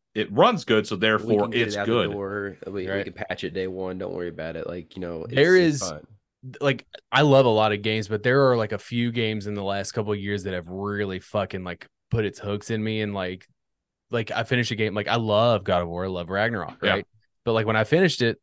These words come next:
Speaker 3: was
Speaker 1: I'm
Speaker 3: done.
Speaker 1: done with it.
Speaker 3: But, like, Returnal and Control and even Prey, like, those are the last
Speaker 1: Uh,
Speaker 3: three
Speaker 1: it's
Speaker 3: games
Speaker 1: Remedy
Speaker 3: where
Speaker 1: right there with Control, though.
Speaker 3: Dude, Control fucking is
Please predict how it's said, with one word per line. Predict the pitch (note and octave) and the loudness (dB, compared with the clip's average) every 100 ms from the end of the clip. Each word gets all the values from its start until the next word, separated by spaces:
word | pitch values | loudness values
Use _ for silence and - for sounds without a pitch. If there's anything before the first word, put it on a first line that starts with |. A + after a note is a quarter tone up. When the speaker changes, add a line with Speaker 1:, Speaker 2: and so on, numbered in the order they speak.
| _ _ _ _ _ _ _ _ | _ _ _ _ _ _ _ _
Speaker 3:
was | D#3+ G#3+ | 0 4
Speaker 1:
I'm | |
Speaker 3:
done. | B3+ | 6
Speaker 1:
done | A2+ | 4
with | F#2+ | 2
it. | E2 - _ _ _ _ | -4 -8 _ _ _ _
Speaker 3:
But, | A#2+ | 2
like, | A#2 A2 | 2 0
Returnal | G#2+ G#2 G#2 B2 D#3+ E3+ - _ _ _ _ | -2 0 2 4 4 2 -2 _ _ _ _
and | A2+ A#2 | 0 0
Control | A2+ G#2 - G#2 A2 C#3 C#3 | -2 -6 0 4 6 6 4
and | A2 | 2
even | C3+ C#3+ A2 | 4 4 2
Prey, | F2+ B2+ G#2 E2+ G2 | 2 2 2 -2 -6
like, | G#2+ G#2+ | -6 0
those | A#2+ C#3 | 0 2
are | |
the | C#3 | 2
last | A2+ A2 G2+ | 4 4 6
Speaker 1:
Uh, | F2+ | 4
Speaker 3:
three | D#2+ | 4
Speaker 1:
it's | G2+ | 4
Speaker 3:
games | |
Speaker 1:
Remedy | A2 B2 F#2 F2+ | 4 4 2 2
Speaker 3:
where | |
Speaker 1:
right | F2+ E2+ | 2 2
there | G2+ | 0
with | G2 | 0
Control, | F#2 F2 G#2+ B2+ | -2 -4 -2 0
though. | G#2 F2 - | -2 -4 -4
Speaker 3:
Dude, | G2+ F2+ | -4 -4
Control | - G2 A2 G2 | -8 -4 0 0
fucking | - A2+ G2+ G2+ F#2 | 0 -2 0 -4 -4
is | F#2+ | -8